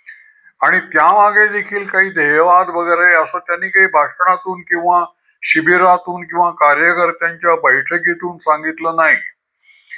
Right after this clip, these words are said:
त्यांनी एकदम आरोप सुरू केले की भाजपनी मला मुख्यमंत्री करायचं वचन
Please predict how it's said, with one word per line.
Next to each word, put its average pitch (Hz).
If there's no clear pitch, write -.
त्यांनी 160
एकदम 185
आरोप 190
सुरू 180
केले 139
की 175
भाजपनी 175
मला 165
मुख्यमंत्री 160
करायचं 151
वचन 165